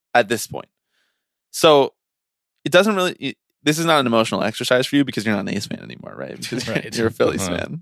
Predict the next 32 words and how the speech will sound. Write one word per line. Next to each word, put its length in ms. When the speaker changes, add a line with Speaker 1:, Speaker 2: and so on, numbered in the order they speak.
Speaker 1:
right? 160
Very 220
real 240
Phillies 320
fan. 320
Um, 460
so 340
we 180
<laughs> 0
decided 600
to 120
go 440
where 300
else 260
but 180
the 120
Forbes 320
real-time 400
billionaire 400
list. 160
You 80
gotta 180
be 100
a 40
billionaire 440
to 60
buy 160
the 160
A's. 240
Speaker 2:
Mm-hmm. 240
Speaker 1:
They're 180
coming 200